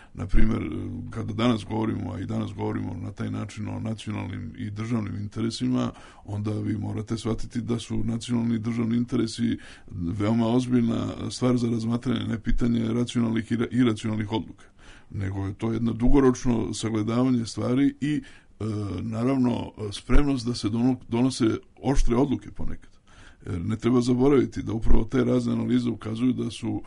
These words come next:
em, em, Nemci takođe jako puno bili oprezni, nisu oni tek tako, ovaj, e, o-, ušli u rat. E, i da je to pitanje bilo cara Wilhelma drugog, nego su svi nemački generali bili spremni za rat,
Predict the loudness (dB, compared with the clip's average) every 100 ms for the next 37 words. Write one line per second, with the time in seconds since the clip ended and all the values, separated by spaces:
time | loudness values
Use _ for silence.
0 | -12 -18 -14 -8 -6 -6 -8 -10 -8 -6
1 | -4 -4 -4 -4 -4 -4 -4 0 2 2
2 | 2 0 0 -4 2 4 6 2 2 4
3 | 4 6 10 10 10 -2 -4 -4 0 0
4 | 2 -2 -2 -4 -2 0 0 -2 -2 -2
5 | 0 -2 -4 -16 -14 -6 -2 -2 -4 -2
6 | -2 4 4 4 0 2 2 0 -8 -14
7 | -12 -10 -8 -6 -8 -8 -8 -8 -6 -6
8 | -8 -6 -6 -4 -4 8 10 10 4 -2
9 | -2 -2 -4 -2 0 0 -2 -4 -6 -6
10 | -6 -8 -10 -16 -20 -20 -20 -12 -8 -2
11 | 2 4 6 8 8 4 2 2 4 4
12 | 4 4 6 6 2 -4 -20 6 10 10
13 | 8 6 2 0 -10